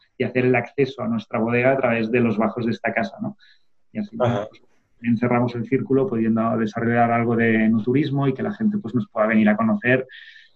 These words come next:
Speaker 1: y, conociendo nuestro proyecto, pues, conozca también un poco más de la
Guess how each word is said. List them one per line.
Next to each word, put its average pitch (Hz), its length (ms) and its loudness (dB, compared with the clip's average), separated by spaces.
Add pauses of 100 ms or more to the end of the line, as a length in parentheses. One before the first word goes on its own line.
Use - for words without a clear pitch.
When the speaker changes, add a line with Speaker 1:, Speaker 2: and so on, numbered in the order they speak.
(120)
Speaker 1:
y, 110 360 2
conociendo 120 420 2
nuestro 127 320 2
proyecto, 131 420 0
pues, 123 140 -10
conozca - 380 -4
también 120 240 2
un 123 120 4
poco 113 200 -2
más 113 260 4
de 120 80 0
la 101 220 2